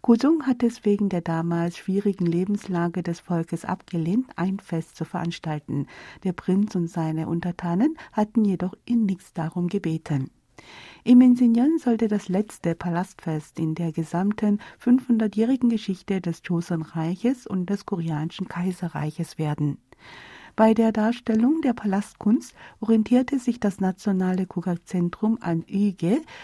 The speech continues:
einer Sammlung von offiziellen Aufzeichnungen und Dokumenten über Ereignisse und Zeremonien der königlichen Familien während der Zeit des Joseon-Reiches. Darin ist genau beschrieben,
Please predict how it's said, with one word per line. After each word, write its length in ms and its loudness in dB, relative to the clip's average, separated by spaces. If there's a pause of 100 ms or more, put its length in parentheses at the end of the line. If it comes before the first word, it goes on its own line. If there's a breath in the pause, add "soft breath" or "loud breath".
(160 loud breath)
einer 320 6
Sammlung 560 2
von 220 -2
offiziellen 640 -2
Aufzeichnungen 960 -2
und 120 -2
Dokumenten 680 -2 (240 loud breath)
über 200 -2
Ereignisse 600 -2
und 140 0
Zeremonien 600 2
der 140 -2
königlichen 680 0
Familien 640 0 (200 loud breath)
während 260 -2
der 140 -4
Zeit 360 -4
des 160 -4
Joseon-Reiches. 960 -6 (800 loud breath)
Darin 300 6
ist 200 -2
genau 380 2
beschrieben, 640 -2